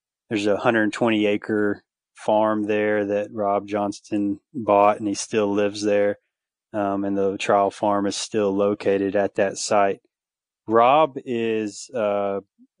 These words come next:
course, the founder of the company and a breeder, and he has been the chairman of the board for Johnny's,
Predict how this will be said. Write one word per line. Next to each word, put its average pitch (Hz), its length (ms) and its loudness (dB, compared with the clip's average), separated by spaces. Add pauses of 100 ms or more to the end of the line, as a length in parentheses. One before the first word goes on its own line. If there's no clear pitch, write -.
(140)
course, 110 220 -4
the 113 100 -14
founder 110 340 0
of 107 60 2
the 104 80 -2
company 107 600 -2
and 101 200 -4
a 98 40 -6
breeder, 107 720 0 (260)
and 101 420 -2
he 110 140 0
has 107 160 2
been 104 280 2
the 101 380 0 (360)
chairman 123 420 4
of 107 80 0
the 101 100 0
board 104 640 0
for 104 220 -2
Johnny's, 101 760 -2